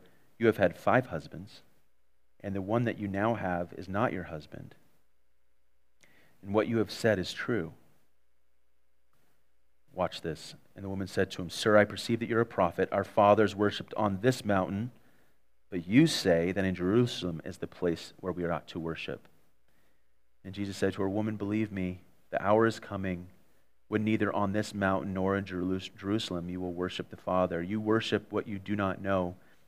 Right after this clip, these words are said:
We worship what we do know, for salvation is from the Jews. But the hour is coming, and now is here,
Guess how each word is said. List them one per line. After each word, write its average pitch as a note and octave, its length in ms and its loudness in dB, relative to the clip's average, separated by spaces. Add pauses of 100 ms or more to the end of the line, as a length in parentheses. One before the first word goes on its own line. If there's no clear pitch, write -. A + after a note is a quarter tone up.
(120)
We A2+ 120 4
worship A#2 480 4
what G#2+ 160 4
we G2+ 140 -2
do A2 280 -2
know, G2 240 2
for F#2+ 160 -6
salvation F#2+ 560 0
is G2 80 -6
from F#2+ 180 -10
the G2 60 -6
Jews. E2 480 -10 (460)
But G#2 100 -4
the A2+ 120 12
hour B2 200 12
is C3+ 140 2
coming, A2 420 2
and G2+ 140 -2
now A2 260 4
is G#2+ 120 0
here, G#2 520 4